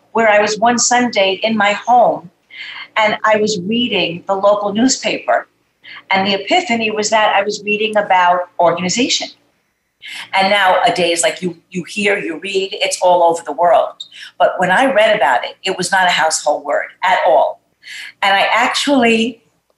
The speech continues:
this was the light bulb. This was the epiphany. I said, "This is really cool because I organize." But I didn't realize that organization was literally a profession at that point. And I was reading an article about somebody locally that was doing it professionally.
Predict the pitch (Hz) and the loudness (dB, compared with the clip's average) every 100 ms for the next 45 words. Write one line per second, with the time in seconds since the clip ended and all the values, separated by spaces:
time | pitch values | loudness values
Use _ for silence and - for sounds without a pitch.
0 | - 214 233 240 247 240 226 226 139 95 | -4 -2 -2 0 2 2 2 0 -2 -2
1 | - - 190 202 208 220 220 233 226 185 | -6 -8 -6 -4 -4 -2 -2 -2 -4 -4
2 | 165 - 170 185 175 - 208 226 330 - | -4 -2 -2 -4 -6 -8 -6 -4 -4 -6
3 | - - 185 - 392 392 - 185 208 - | -4 -4 -4 0 0 0 -4 -4 -2 -2
4 | - 208 262 370 415 285 - - - - | -2 0 2 2 0 -2 -2 -4 -6 -14
5 | _ - - 208 220 220 254 247 180 233 | _ -20 -6 0 2 2 0 -2 0 2
6 | 254 202 180 190 - 196 196 190 196 233 | 4 4 2 0 0 0 0 -6 -4 -2
7 | 226 160 151 - _ 180 180 208 208 202 | 0 -2 -4 -10 _ -6 -2 -2 0 0
8 | 180 - 160 - 220 220 165 - 131 123 | -2 -2 -6 0 0 0 -4 -2 0 0
9 | - 113 - - - - - 131 175 180 | -2 -2 -2 -10 -20 -8 -4 0 2 0
10 | 175 - - _ 180 262 262 208 185 175 | -2 -6 -14 _ -2 0 0 0 2 2
11 | 185 - 180 175 175 180 180 196 190 190 | 2 2 2 2 2 2 2 0 0 -4
12 | 196 185 202 254 - 131 156 180 190 202 | -6 0 2 2 0 -4 -4 0 0 0
13 | - 277 269 156 - _ _ _ 240 233 | 0 2 2 -2 -10 _ _ _ -4 2
14 | 240 226 180 131 101 | 2 2 0 0 0